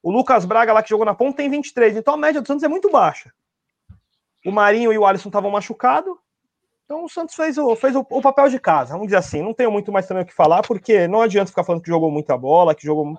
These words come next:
porque não foi. Fez um golzinho ali bonito, o gol do Felipe Jonathan, e seguiu vivo. Foi o que eu falei pra ele. Eu falei, eu, eu acreditava que ia ganhar. Pela estreia do Fernando Diniz, pelo time ter se salvado, vem naquela empolgação,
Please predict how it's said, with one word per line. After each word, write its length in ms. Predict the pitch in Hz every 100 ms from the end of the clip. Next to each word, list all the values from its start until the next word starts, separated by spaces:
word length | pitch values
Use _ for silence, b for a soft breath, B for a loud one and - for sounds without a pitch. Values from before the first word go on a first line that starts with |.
| _
porque 160 | -
não 140 | 208 226
foi. 320 | 175 143 123 _ _ _ _ -
Fez 180 | 196
um 80 | 196
golzinho 340 | 196 180 180 170
ali 140 | 170
bonito, 420 | 170 160 190 226
o 40 | 156
gol 160 | 170
do 40 | 175
Felipe 300 | 156 151 160
Jonathan, 460 | 180 214 262 294 277 _ _ _
e 380 | 320 330 320 262 _ _
seguiu 320 | - 320 302
vivo. 280 | 320 269 226
Foi 160 | 226 226
o 20 |
que 60 | 254
eu 40 |
falei 40 |
pra 80 | 247
ele. 60 | 240
Eu 40 |
falei, 340 | 247 247 170 220
eu, 160 | 262 -
eu 180 | 180
acreditava 380 | 233 220 185 196
que 100 | 220
ia 40 | 214
ganhar. 320 | 294 196 131 _ _ _ _ _ _
Pela 180 | - 196
estreia 320 | 180 - 185
do 60 | 170
Fernando 260 | 170 160 160
Diniz, 500 | 160 165 220 196 -
pelo 200 | 175 165
time 240 | 180 165
ter 160 | 156 156
se 120 | -
salvado, 640 | 156 135 156 196 190 160 b b _
vem 100 | 170
naquela 500 | 175 165 175 160 139
empolgação, 880 | 151 175 160 143 - 156 165 220